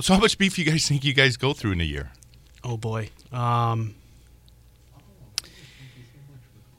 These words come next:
Speaker 2: I don't know. I don't know if I, if I could even, uh,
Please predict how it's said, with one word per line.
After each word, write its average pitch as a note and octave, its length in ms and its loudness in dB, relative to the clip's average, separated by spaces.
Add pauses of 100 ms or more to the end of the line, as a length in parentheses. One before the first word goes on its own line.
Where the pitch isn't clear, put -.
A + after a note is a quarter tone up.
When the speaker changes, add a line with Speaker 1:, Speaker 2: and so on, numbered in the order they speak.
(320)
Speaker 2:
I - 60 -8
don't C3+ 80 -2
know. C3+ 260 -4
I C3 100 -6
don't C#3+ 100 0
know C#3+ 60 0
if B2+ 140 -2
I, C3 240 2
if B2+ 140 -2
I C3+ 100 4
could B2+ 120 2
even, B2 300 2
uh, A#2 240 0